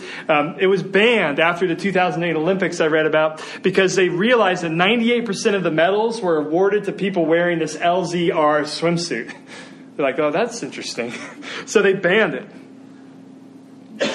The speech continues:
Speedo and every other sporting wear company understands the principle of Hebrews twelve one, which is, if you want to race, reduce drag.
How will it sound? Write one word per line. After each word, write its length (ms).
Speedo 840
and 240
every 380
other 240
sporting 680
wear 440
company 500
understands 840
the 60
principle 640
of 80
Hebrews 420
twelve 280
one, 440
which 200
is, 580
if 120
you 140
want 180
to 80
race, 640
reduce 400
drag. 400